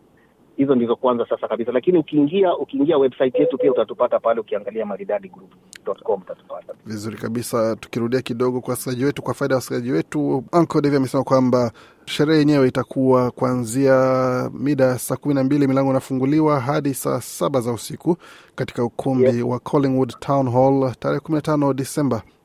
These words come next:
Speaker 2: ambayo kama sijakosea
Speaker 1: Mm.
Speaker 2: ni siku ya leo Ijumaa.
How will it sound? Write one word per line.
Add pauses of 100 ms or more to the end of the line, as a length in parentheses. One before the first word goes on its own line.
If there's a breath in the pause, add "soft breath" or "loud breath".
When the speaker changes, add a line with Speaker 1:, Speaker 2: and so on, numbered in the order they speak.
(100)
Speaker 2:
ambayo
kama
sijakosea
Speaker 1:
Mm.
Speaker 2:
ni
siku
ya
leo
Ijumaa.